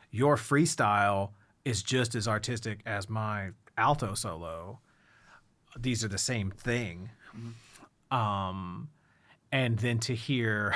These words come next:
Speaker 1: <laughs> Andre three thousand referencing these iconic jazz records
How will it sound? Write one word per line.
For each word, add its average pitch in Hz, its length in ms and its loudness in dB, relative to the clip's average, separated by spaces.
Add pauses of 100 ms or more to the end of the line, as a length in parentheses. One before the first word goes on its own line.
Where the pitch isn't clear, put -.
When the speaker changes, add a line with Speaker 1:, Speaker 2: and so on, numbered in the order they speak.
Speaker 1:
<laughs> - 120 -4
Andre 135 420 6
three 120 160 2
thousand 113 560 2
referencing 113 1400 2 (440)
these 110 460 0 (120)
iconic 117 600 0
jazz 131 480 0
records 85 640 -6